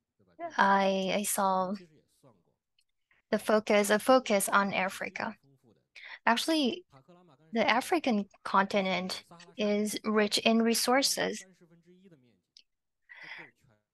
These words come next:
With one third of, uh, the desert area, I believe with, uh, a P V farm installed,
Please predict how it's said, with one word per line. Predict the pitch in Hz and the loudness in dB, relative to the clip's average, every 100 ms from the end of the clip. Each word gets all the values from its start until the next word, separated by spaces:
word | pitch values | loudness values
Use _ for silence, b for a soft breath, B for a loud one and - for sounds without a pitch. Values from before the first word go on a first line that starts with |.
| 139 160 131 143 104 104 104 _ _ _ - 254 | _ -20 -20 -20 _ _ _ _ _ _ -16 -8
With | - 233 220 - | 0 0 0 -6
one | 226 226 247 | 2 4 4
third | 294 - 214 202 208 | 2 0 2 4 2
of, | 214 202 196 - - _ - | 2 2 0 -10 -18 _ -6
uh, | 220 202 190 | 0 2 0
the | 190 196 | -2 -4
desert | - 262 269 208 180 - - _ _ _ 139 - | 2 4 4 2 0 -4 -18 _ _ _ -20 -2
area, | 214 202 190 185 175 208 - _ _ 147 151 - - | 2 2 0 -4 -4 -4 -8 _ _ _ -20 -20 -6
I | 233 | -2
believe | 262 277 330 | 0 2 2
with, | 214 214 214 - - - | 2 2 2 -4 -20 -2
uh, | 226 208 202 | 2 4 4
a | 220 | 2
P | - 320 | 2 0
V | 311 233 | 0 0
farm | - 196 185 185 | 0 2 2 0
installed, | 185 196 - 185 185 202 | -4 -4 -2 0 0 -4